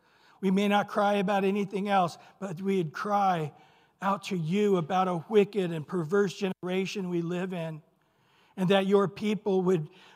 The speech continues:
would be able to walk true and faithfully and righteously even in the midst of this perverse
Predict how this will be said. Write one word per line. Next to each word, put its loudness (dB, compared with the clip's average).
would 4
be 4
able 2
to 0
walk 4
true 2
and -4
faithfully -2
and -6
righteously -2
even -4
in -6
the -4
midst -4
of -8
this -6
perverse -10